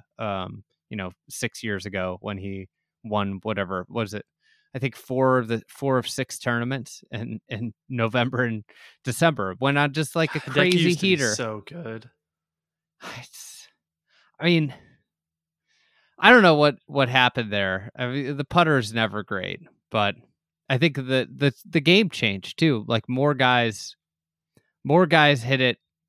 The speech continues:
Speaker 1: the way Hideki hit it, hits it now, you know? It, it, but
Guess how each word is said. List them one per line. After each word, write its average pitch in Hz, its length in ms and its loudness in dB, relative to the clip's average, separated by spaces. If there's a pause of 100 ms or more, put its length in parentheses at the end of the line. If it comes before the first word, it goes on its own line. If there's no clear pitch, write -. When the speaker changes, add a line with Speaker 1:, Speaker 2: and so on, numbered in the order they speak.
Speaker 1:
the 123 100 -2
way 113 220 2
Hideki 107 420 -4
hit 95 160 -10
it, - 140 -12 (180)
hits 110 240 -10
it 101 140 -6
now, 101 500 -4
you 110 160 -8
know? 101 340 -4
It, 113 160 -12 (160)
it, 120 140 -8 (840)
but 113 180 4